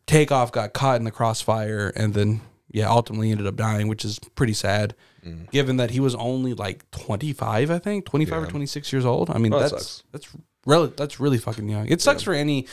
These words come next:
Speaker 1: to hear any, like, young, like, I know a lot of people were upset whenever Juice world had passed away,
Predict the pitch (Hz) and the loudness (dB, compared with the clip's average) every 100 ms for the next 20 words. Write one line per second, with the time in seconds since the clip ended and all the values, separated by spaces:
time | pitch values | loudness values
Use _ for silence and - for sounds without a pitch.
0 | - - - 127 151 151 131 135 131 131 | -18 -18 0 2 4 2 0 0 0 0
1 | 123 113 113 120 117 120 - 117 135 185 | -4 -4 2 2 2 -2 -2 2 4 4
2 | 160 123 - _ _ - 127 127 127 123 | 4 2 -2 _ _ 0 4 6 4 -2
3 | 113 117 110 120 117 117 107 101 113 117 | -2 -2 0 0 0 -4 -6 -4 0 0
4 | - 104 110 107 120 107 - 107 107 104 | 2 0 2 0 2 0 0 0 0 2
5 | 104 | -2